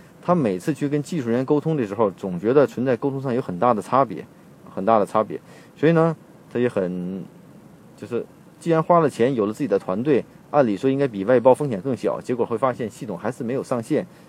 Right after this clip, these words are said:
啊，他这种情况属于什么呢？其实他在沟通的过程中呢，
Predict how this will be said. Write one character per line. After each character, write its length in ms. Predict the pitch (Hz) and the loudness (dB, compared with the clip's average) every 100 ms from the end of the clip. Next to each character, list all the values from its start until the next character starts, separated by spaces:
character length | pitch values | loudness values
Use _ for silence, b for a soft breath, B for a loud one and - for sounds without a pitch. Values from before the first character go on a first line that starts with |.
| B - | B -12
啊， 160 | 67 - B B B B B | -12 -12 B B B B B
他 140 | - | 2
这 80 | 214 | 4
种 140 | 190 131 | 4 2
情 100 | 143 | 0
况 160 | 156 | -2
属 140 | 139 104 | -2 -6
于 60 | |
什 140 | 98 101 | -4 -4
么 80 | 117 | -4
呢？ 120 | 110 | -4
其 160 | - | -6
实 240 | 147 143 165 B B - | 0 0 0 B B 0
他 80 | 151 | 2
在 100 | 135 | 4
沟 160 | 165 | 2
通 140 | 160 160 | 2 0
的 80 | |
过 160 | 143 139 | 2 2
程 140 | 127 | 2
中 180 | 135 151 | -2 0
呢， 180 | 123 | 0